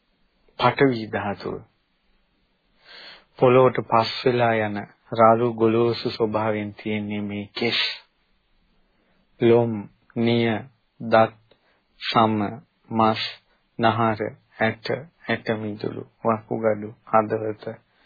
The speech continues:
අක්මාව, පිත්තාශය, දලඹුව, කුඩා බඩවැල, මහා බඩවැල, ආමාශය, අසුචි ආදී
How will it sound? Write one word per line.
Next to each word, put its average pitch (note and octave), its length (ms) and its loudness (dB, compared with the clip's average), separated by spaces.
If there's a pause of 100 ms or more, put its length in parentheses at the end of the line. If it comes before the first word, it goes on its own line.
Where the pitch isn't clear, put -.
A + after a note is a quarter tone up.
(340)
අක්මාව, A2 680 -2 (540)
පිත්තාශය, A2 880 -2 (580)
දලඹුව, A2 600 2 (380)
කුඩා A2+ 440 4
බඩවැල, G2+ 540 -2
මහා G#2+ 340 -4
බඩවැල, G2+ 560 -6 (1500)
ආමාශය, A#2+ 800 4 (320)
අසුචි A2+ 600 -4 (420)
ආදී B2+ 600 2